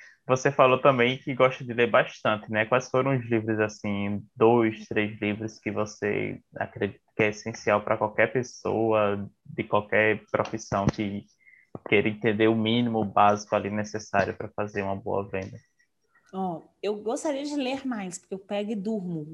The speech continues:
Speaker 2: Então, eu te-, eu sou aquela que, assim, eu tenho que tá bem descansada, eu tô num pique agora, bem. Aí eu dou uma parada, acho que esse mês eu não li nada, até agora.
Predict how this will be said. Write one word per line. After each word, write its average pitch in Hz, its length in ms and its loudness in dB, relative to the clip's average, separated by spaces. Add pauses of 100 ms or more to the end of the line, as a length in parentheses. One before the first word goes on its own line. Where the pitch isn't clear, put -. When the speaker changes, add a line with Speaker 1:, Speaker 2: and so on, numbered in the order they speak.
(100)
Speaker 2:
Então, 190 180 -4
eu 196 80 -4
te-, 190 160 -6
eu 196 320 -4
sou 220 180 -4
aquela 214 320 -2
que, 226 80 0
assim, 220 360 0
eu 190 80 -6
tenho 226 180 -4
que 226 60 -12
tá 226 160 -4
bem 226 280 -4
descansada, 277 600 -2
eu 190 60 -4
tô 202 100 -6
num 190 120 -4
pique 196 360 -10
agora, 170 260 -4
bem. 170 320 -10 (340)
Aí 196 140 0
eu 220 240 0
dou 220 140 2
uma 233 180 0
parada, 233 420 4
acho 240 140 0
que 262 60 -2
esse 247 180 -6
mês 311 320 0
eu 370 80 0
não 370 100 0
li 359 140 4
nada, 196 540 2
até 202 160 -4
agora. 220 520 2